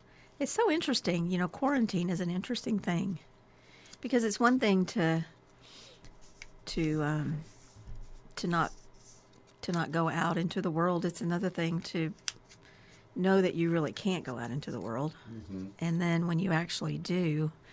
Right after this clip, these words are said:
Speaker 1: you feel like you've broken free from, <laughs> from the pokey.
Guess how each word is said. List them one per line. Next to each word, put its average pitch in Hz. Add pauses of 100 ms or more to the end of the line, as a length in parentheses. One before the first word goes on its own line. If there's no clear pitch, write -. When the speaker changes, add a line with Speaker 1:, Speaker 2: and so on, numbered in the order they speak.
(440)
Speaker 1:
you 208
feel 185
like 175
you've 156
broken 165
free 175
from, 151 (1500)
<laughs> -
from 302
the 285
pokey. 262